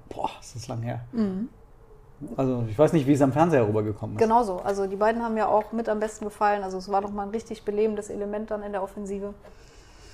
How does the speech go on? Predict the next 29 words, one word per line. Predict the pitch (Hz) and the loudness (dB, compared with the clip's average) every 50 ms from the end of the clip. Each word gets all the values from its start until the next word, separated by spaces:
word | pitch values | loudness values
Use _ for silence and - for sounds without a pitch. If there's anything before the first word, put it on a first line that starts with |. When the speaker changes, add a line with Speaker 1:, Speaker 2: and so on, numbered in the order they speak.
| - - - - - - - - - - | -20 -20 -20 -20 -20 -20 -20 -20 -10 -2
Speaker 2:
Da | - 220 | -2 -2
kann | 220 - 254 | 0 0 0
man | 262 269 | 0 0
sich | 254 254 254 254 | 0 -2 -4 -4
auf | 247 | -2
was | 247 226 233 | -4 -4 0
freuen, | - 240 247 254 240 | 4 4 4 6 4
wenn | 226 214 | 0 -2
das | 214 220 - | -2 -2 -2
so | 202 185 | -2 -4
weitergeht. | 180 190 185 - 180 170 160 - - - - - - - - - - - - - - - - | -4 -4 -6 -6 -10 -10 -12 -14 -16 -18 -16 -16 -18 -18 -20 -20 -20 -20 -20 -20 -18 -8 -4
Speaker 1:
Ja, | 127 156 175 | -2 -2 0
vor | - 208 160 | 0 0 0
allem, | 156 151 151 | 2 2 4
weil | 156 147 | 4 6
der | 147 143 | 6 4
auch | 143 147 - | 4 0 -2
dann | - 135 135 120 | -2 -2 -2 0
plötzlich | 127 139 143 - - 156 143 131 - - - - - - - - - - - - - | 2 0 0 0 2 2 2 2 0 -2 -16 -20 -20 -20 -20 -20 -20 -20 -20 -12 -4
auch | - 131 107 | -4 -2 0
mal, | 120 131 123 117 120 131 123 - | 0 0 0 0 -2 -2 -4 -6
der | - 120 151 - 120 | -8 -6 -6 -6 -4
zieht | - - 139 123 | -4 -4 -2 -2
dann | 120 107 104 - | 0 -2 -2 -2
Foul, | - - 135 151 180 220 | 0 2 4 4 4 4
beziehungsweise | - - 147 - - 147 135 117 120 117 | 4 2 0 2 2 2 4 4 2 2
was | 113 104 110 | 0 0 -2
heißt | 135 123 120 - - | -2 -4 -4 -4 0
zieht? | - 247 233 - - | 2 2 2 2 0